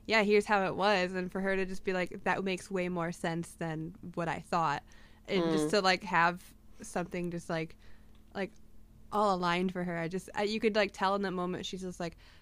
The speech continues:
Speaker 1: "Oh, okay, I'm getting my answers. Like, I need that." Like, I think all she ever
Speaker 2: Yeah.
Speaker 1: wants is answers as to why things are like this. And it just must be, like,
Speaker 2: Yeah.
Speaker 1: so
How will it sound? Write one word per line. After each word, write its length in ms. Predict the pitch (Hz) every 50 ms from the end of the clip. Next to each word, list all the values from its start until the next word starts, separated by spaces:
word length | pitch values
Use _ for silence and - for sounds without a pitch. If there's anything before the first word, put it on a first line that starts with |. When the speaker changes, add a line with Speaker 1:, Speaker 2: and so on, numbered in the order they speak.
| - - - -
Speaker 1:
"Oh, 80 | 220 208
okay, 180 | 196 - 208 180
I'm 160 | 165 165 180
getting 200 | 175 175 175 175
my 100 | 170 165
answers. 520 | - 165 165 165 160 - 160 147 156 165 -
Like, 160 | 151 156 160
I 60 | 156
need 220 | 165 165 165 160
that." 180 | - 160 - -
Like, 200 | - 156 160 - -
I 80 | 190
think 240 | 180 - 247 262 262
all 160 | 185 175 180
she 160 | 180 165 202 185
ever 140 | 175 160
Speaker 2:
Yeah. 60 | 170 165
Speaker 1:
wants 320 | 165 156 156 160 - -
is 100 | 147 -
answers 580 | - 143 143 151 160 - 135 - 170 - - - - -
as 100 | - 151 -
to 120 | - 170
why 380 | 165 156 147 151 147 151 156 160 - - - - - - - -
things 240 | - 180 160 160 160
are 100 | 160 151
like 220 | 143 131 - -
this. 380 | - - 92 175 - - - - - - - - - - - - - - -
And 120 | - 196 196
it 120 | 202 190
just 140 | 202 196 175
must 140 | 202 185 185
be, 140 | 190 196 196 208
like, 260 | 180 151 147 143 139
Speaker 2:
Yeah. 60 | 143
Speaker 1:
so 640 | - - - - 185 165 170 175 175 180 180 180